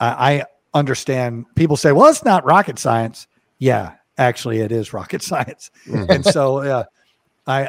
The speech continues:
Speaker 1: I work on mortars. Um, I understand how this works, and I'm not sure how you can get a trajectory the way it was as fast as it was. 'Cause normally it comes up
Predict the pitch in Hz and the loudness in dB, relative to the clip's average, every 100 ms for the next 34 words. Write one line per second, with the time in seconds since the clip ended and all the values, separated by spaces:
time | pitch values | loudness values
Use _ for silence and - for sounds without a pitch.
0 | - 127 123 120 - 123 135 139 143 131 | -4 -4 -4 -8 -12 -4 -2 -2 -2 -4
1 | 123 120 127 131 127 127 127 117 - _ | -4 -4 -4 -4 -6 -8 -10 -14 -18 _
2 | 113 113 110 104 98 _ _ _ _ _ | -14 -12 -12 -14 -20 _ _ _ _ _
3 | - 156 147 123 - 139 120 120 110 - | -6 -4 -4 -8 -8 -8 -6 -8 -10 -10
4 | 160 139 - - - _ _ _ 139 143 | -6 -6 -6 -20 -20 _ _ _ -4 -2
5 | 160 180 - 185 165 123 156 147 139 135 | -2 -4 -6 -4 -2 0 0 0 -2 -6
6 | 127 113 143 147 - - - _ _ _ | -8 -6 -2 -2 -2 -12 -20 _ _ _
7 | _ _ _ - 135 - 135 135 165 170 | _ _ _ -8 -8 -4 -6 0 0 0
8 | 135 123 117 113 120 120 127 143 131 117 | -6 -6 -6 -4 -4 -6 -4 -2 0 -2
9 | 113 107 - - 113 - - 165 151 135 | -4 -8 -14 -10 -8 -10 -6 0 2 0
10 | - 92 104 85 - - 139 123 175 170 | -6 -16 -16 -20 -20 -16 -10 -2 0 0
11 | 139 - _ _ _ - 127 - 127 110 | -2 -6 _ _ _ -16 -12 -6 -6 -6
12 | 123 220 - _ | -2 -2 -2 _